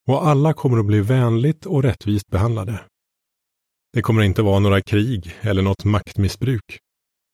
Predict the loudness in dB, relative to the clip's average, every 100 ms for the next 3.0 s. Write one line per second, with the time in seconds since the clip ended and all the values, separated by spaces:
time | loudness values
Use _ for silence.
0 | _ 0 2 4 4 2 0 0 2 2
1 | 0 0 0 0 -2 -2 -2 0 0 0
2 | 0 0 0 0 -2 -2 -4 -8 -12 -20